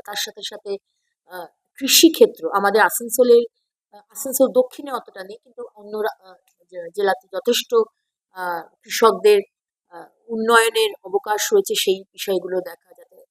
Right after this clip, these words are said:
অনেক বেশি এগ্রিকালচার ইয়ে হয়। স্বাস্থ্য, আজকে আয়ুষ্মান ভারত পাঁচ লক্ষ টাকার মমতা ব্যানার্জি ঢুকতে দেননি। স্বাস্থ্যসাথী কার্ডে ভেলোর, টাটা মেডিকেল সেন্টার, আহ, এইমস, আহ, আপনি অ্যাপোলো যেতে পারবেন না,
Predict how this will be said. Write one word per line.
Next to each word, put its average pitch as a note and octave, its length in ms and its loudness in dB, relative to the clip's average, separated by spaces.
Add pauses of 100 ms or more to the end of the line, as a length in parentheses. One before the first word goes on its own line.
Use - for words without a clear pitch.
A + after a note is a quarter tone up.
অনেক A#3 340 -14
বেশি A#3+ 240 0
এগ্রিকালচার F#3+ 680 -2 (440)
ইয়ে F3 120 -12
হয়। E3 240 -16 (320)
স্বাস্থ্য, - 800 2
আজকে - 260 -14
আয়ুষ্মান B3 500 -4 (120)
ভারত A3+ 160 -2 (100)
পাঁচ G3 140 -6 (140)
লক্ষ A#3+ 220 -2
টাকার A3 340 -12 (500)
মমতা G#3 240 -8
ব্যানার্জি G#3+ 300 -6 (120)
ঢুকতে G3 280 -10
দেননি। G3+ 440 -10 (220)
স্বাস্থ্যসাথী G3+ 580 -12
কার্ডে G#3 300 2 (520)
ভেলোর, G#3+ 400 6 (460)
টাটা G#3+ 240 0
মেডিকেল G#3 360 -2 (100)
সেন্টার, G#3+ 380 -4 (540)
আহ, F#3+ 340 -16 (100)
এইমস, G#3+ 580 0
আহ, G#3+ 380 -2
আপনি B3+ 240 -20
অ্যাপোলো A3 380 0
যেতে A#3 300 2
পারবেন C4+ 380 -2
না, E3+ 100 -16